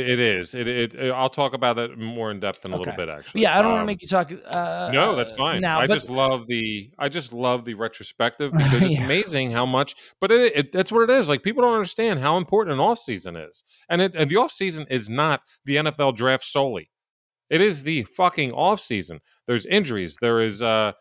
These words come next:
Speaker 1: there's
Speaker 2: Free
Speaker 1: free
Speaker 2: agency.
Speaker 1: agency. There are, believe it or not, there are trades in the N F L nowadays. There are,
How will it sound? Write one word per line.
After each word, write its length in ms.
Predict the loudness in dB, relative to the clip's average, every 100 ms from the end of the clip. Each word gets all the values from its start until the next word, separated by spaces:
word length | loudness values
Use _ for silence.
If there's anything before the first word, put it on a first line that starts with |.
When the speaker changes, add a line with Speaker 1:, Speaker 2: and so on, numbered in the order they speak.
| _ -2
Speaker 1:
there's 120 | 2
Speaker 2:
Free 200 | 2 2
Speaker 1:
free 100 | 2
Speaker 2:
agency. 140 | 2 2
Speaker 1:
agency. 400 | 2 -2 -6 -6 -2
There 260 | -2 0 0
are, 320 | 2 2 0 _ _
believe 160 | 0 2
it 40 |
or 60 | 2
not, 160 | 0 0
there 80 |
are 20 | -4
trades 400 | -2 0 0 -2
in 80 |
the 60 | -2
N 100 | -2
F 120 | 0
L 100 | -2
nowadays. 540 | 0 -2 -2 -2 -2 0
There 180 | 0 2
are, 280 | 2 2